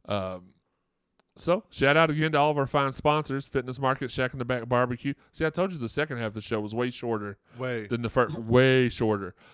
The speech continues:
Speaker 1: Uh, Shack in the Back Barbecue, Four Pegs Beer Lounge, Derby City Lawn and Landscaping, All American Pool and Supply Company, and we're working on more. If you'd like to be one of those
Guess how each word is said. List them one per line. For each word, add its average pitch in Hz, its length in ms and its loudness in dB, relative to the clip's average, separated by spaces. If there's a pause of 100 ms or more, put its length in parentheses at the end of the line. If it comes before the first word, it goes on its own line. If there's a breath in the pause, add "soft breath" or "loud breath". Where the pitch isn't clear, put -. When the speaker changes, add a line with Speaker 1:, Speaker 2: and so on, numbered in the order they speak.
(140 soft breath)
Speaker 1:
Uh, 117 200 0
Shack 156 200 0
in 156 60 -2
the 143 40 -4
Back 131 200 0
Barbecue, 123 420 0
Four 147 280 0
Pegs 123 340 -2
Beer 110 260 0
Lounge, 107 360 -2
Derby 139 260 4
City 127 180 -2
Lawn 110 220 0
and 107 100 -4
Landscaping, 101 540 -4
All 117 180 2
American 120 380 -2
Pool 117 180 -2
and 101 80 -8
Supply 117 360 -2
Company, 113 460 -6 (420 soft breath)
and 104 100 -4
we're 107 80 -2
working 113 320 -2
on 110 160 -4
more. 113 180 0
If 110 140 -6
you'd 120 100 -8
like 123 220 -2
to 131 80 -10
be 117 140 -8
one 113 180 -6
of 110 60 -8
those 113 260 -6